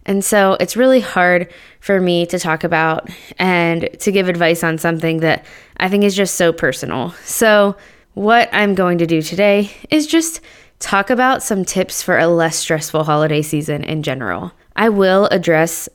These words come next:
minimalism and gifts at the end of this. So if that's something you really want to talk about, then I'll address it at the end of this. I realize some of you overachievers have all of your gifts <laughs> bought already, but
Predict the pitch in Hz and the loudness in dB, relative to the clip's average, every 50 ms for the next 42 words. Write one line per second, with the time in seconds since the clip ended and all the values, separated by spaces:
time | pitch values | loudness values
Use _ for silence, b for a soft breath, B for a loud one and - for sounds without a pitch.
0 | _ - - 165 165 165 160 160 165 170 170 165 170 165 165 165 160 156 156 131 | _ -8 -4 -2 -2 0 0 0 0 0 0 -2 -2 -4 -4 -4 -2 -2 0 0
1 | 160 180 - - - - - - 170 - - 160 143 123 143 139 107 - - 104 | 0 0 -2 -6 -12 -10 -6 -6 -6 -4 -2 -2 -2 -2 -4 -6 -8 -10 -10 -10
2 | 101 92 - - - - - - - 190 175 170 - - - 185 185 190 - 226 | -10 -10 -10 -12 -14 -12 -8 -4 0 0 2 2 2 0 0 -2 -2 -2 -2 -2
3 | 220 226 233 220 208 190 175 175 185 175 175 180 175 180 170 165 165 - 160 160 | 0 0 2 2 0 0 0 0 0 2 2 0 -2 -2 -4 -6 -4 -4 -4 -4
4 | - 175 175 175 180 185 - - B B B B - 180 180 175 180 180 175 190 | -4 -2 -2 0 0 0 -2 -4 B B B B -2 0 2 2 2 2 2 2
5 | 196 202 - 262 240 262 254 247 214 185 170 165 165 160 160 165 170 165 - - | 0 2 2 2 2 2 2 2 2 0 0 0 0 2 2 0 0 -2 -6 -14
6 | B B B - - 233 226 214 214 214 208 208 202 202 196 190 - - 208 202 | B B B -4 -2 0 2 4 4 4 4 4 4 4 2 2 0 0 0 0
7 | 196 190 208 196 - 180 190 180 190 190 196 196 - - 190 170 170 175 175 180 | 2 2 2 2 2 2 0 2 2 2 2 2 2 0 0 2 2 2 2 2
8 | 175 - 180 170 160 - - 170 175 180 180 180 190 175 180 185 196 180 - - | 2 0 0 -2 0 0 0 0 2 2 0 0 -2 0 0 0 0 0 -2 -2
9 | 208 196 190 202 190 - - 175 175 170 165 160 160 151 160 170 B B B B | 0 2 2 2 2 2 2 2 2 2 2 2 0 -2 -4 -6 B B B B
10 | B B B B B B - 226 208 196 190 - - - | B B B B B B 0 2 4 4 2 0 -2 -6